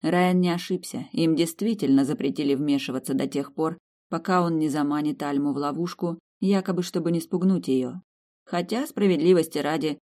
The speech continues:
они вряд ли могли помочь. События развивались слишком стремительно.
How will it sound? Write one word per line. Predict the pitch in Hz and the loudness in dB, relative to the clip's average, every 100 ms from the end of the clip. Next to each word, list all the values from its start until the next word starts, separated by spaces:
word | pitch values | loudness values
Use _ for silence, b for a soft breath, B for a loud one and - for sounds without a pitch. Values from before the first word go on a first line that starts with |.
| _ - | _ -6
они | - 180 180 | 0 2 2
вряд | 190 185 | 0 0
ли | 143 | 2
могли | 135 135 135 | 2 2 -2
помочь. | 131 131 131 131 - _ _ - | -2 0 -2 -4 -16 _ _ -8
События | - 156 151 147 | -4 0 0 2
развивались | 147 143 151 143 147 143 | 0 0 0 0 0 -2
слишком | - 175 - - | 0 0 0 -4
стремительно. | 135 139 139 131 127 131 123 | -2 2 4 2 0 -4 -6